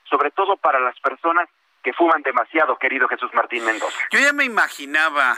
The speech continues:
Speaker 2: Mariano, que el cubrebocas es un instrumento, y vamos a llamarlo así, una prenda, un instrumento que llegó para quedarse el resto de nuestras vidas. Y ahora que tú me dices eso, superaremos el covid, pero ¿quién quiere estar respirando un protozoario, ¿no? Una bacteria,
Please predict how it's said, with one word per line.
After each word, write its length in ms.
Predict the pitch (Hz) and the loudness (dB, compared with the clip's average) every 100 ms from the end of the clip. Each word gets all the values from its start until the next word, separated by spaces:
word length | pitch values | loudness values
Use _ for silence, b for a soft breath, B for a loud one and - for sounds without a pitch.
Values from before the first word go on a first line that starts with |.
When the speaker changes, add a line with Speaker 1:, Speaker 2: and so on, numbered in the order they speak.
| - | -2
Speaker 2:
Mariano, 640 | 117 120 143 143 127 117 - | -4 0 0 0 -4 -8 -4
que 480 | 120 117 117 123 | 0 2 2 0
el 100 | 127 | -2
cubrebocas 840 | - 131 131 139 165 180 170 151 - | -2 0 0 0 0 2 0 0 -4
es 260 | - - | -4 -2
un 420 | 165 165 156 143 131 | 0 0 0 0 0
instrumento, 760 | 127 - 139 170 175 143 156 | 0 -2 -2 0 -2 -4 -6
y 40 | 131 | -2
vamos 260 | 135 123 | -2 -2
a 20 | |
llamarlo 380 | 127 123 135 127 | -2 -2 -2 -2
así, 240 | 110 127 151 | -4 -6 -4
una 300 | 151 147 - | -2 -2 0
prenda, 340 | 147 151 147 | -2 0 -2
un 80 | 143 | -4
instrumento 500 | 135 - 117 143 135 | -6 -6 -4 -4 -2
que 120 | 139 | -2
llegó 180 | 135 185 | 0 2
para 220 | 214 185 | 2 2
quedarse 340 | 156 165 185 185 | 0 0 0 -2
el 80 | |
resto 260 | 170 175 214 | -2 -2 0
de 60 | 175 | 0
nuestras 420 | 135 - 117 117 | -2 -4 -6 -4
vidas. 360 | 160 160 120 | -4 -2 0
Y 20 | 156 | 0
ahora 140 | 214 | 0
que 80 | - | -4
tú 120 | 196 | -4
me 140 | 190 | -2
dices 300 | 175 170 160 | -2 -4 -4
eso, 320 | 147 151 220 B B B - | -4 -2 -4 B B B -2
superaremos 760 | 165 151 156 143 156 226 233 | -2 2 2 2 0 -2 -2
el 100 | 165 | -2
covid, 300 | 135 131 196 | 0 0 0
pero 140 | 185 135 | -2 -2
¿quién 180 | 170 | -4
quiere 420 | 170 180 175 175 B B B - | -2 0 2 0 B B B -12
estar 240 | - 175 180 | -4 -2 -2
respirando 440 | - 156 175 175 | -4 -2 0 -2
un 80 | 160 | -2
protozoario, 840 | 151 147 147 - 156 175 190 156 | -2 2 2 4 4 2 0 -8
¿no? 180 | 160 190 | -8 -6
Una 160 | 165 160 | -2 0
bacteria, 560 | 147 - 156 165 165 | -2 0 -2 0 -2